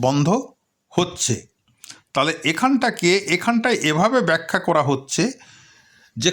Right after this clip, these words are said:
কত সংখ্যক পরমাণু কর্মবন্ধে জড়িত, তার উপরেই নির্ভর করছে প্রদেশ বন্ধ।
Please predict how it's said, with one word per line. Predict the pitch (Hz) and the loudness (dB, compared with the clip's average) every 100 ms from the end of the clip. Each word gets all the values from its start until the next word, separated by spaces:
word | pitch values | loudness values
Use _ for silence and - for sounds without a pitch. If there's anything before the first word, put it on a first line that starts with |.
| - | -2
কত | - 147 - 262 | 0 0 2 2
সংখ্যক | 220 185 185 196 262 269 - | 2 0 0 2 0 0 0
পরমাণু | 160 165 202 190 147 110 - _ _ _ - - _ | 2 2 4 2 2 0 -4 _ _ _ -20 -20 _
কর্মবন্ধে | 143 147 180 233 180 190 196 233 | 2 4 4 4 4 2 4 2
জড়িত, | 143 139 170 127 107 - - - _ _ - - _ - | 4 4 2 0 -4 -4 -16 -20 _ _ -20 -20 _ -2
তার | 170 180 | 0 2
উপরেই | 165 196 233 | 0 0 2
নির্ভর | 214 160 131 156 | 2 4 2 0
করছে | - 165 - - 277 - _ _ _ _ _ - | 0 -4 -2 -2 -2 -4 _ _ _ _ _ -2
প্রদেশ | 147 180 190 131 | 2 2 -2 0
বন্ধ। | 127 131 101 92 | 0 2 -2 -6